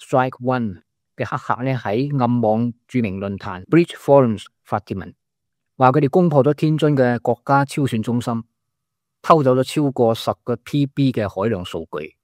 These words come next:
裏邊全部係航空、航天、軍事研究、生物資訊學、核聚變模擬呢啲頂級機密。涉及到邊啲單位呢？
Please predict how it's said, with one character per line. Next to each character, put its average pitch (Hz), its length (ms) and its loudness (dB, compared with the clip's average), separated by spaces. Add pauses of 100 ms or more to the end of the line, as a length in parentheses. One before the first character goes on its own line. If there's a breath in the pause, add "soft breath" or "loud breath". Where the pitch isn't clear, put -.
(460)
裏 127 120 0
邊 170 160 4
全 90 220 -6
部 82 100 -4
係 95 240 -6
航 85 280 -8
空、 143 340 0 (100)
航 90 300 -4
天、 151 400 -2
軍 151 240 0
事 110 100 -2
研 82 160 -8
究、 98 300 -4 (340)
生 156 220 2
物 123 40 4
資 131 180 0
訊 117 180 2
學、 101 140 -8 (400)
核 120 200 6
聚 123 240 4
變 135 200 4
模 98 260 4
擬 98 380 -4
呢 143 120 0
啲 139 120 0
頂 117 320 0
級 - 60 -14 (120)
機 113 60 0
密。 90 80 -6 (440)
涉 - 140 -2
及 139 160 2
到 131 140 4
邊 156 160 4
啲 - 20 2
單 147 180 2
位 123 140 0
呢？ 143 180 -4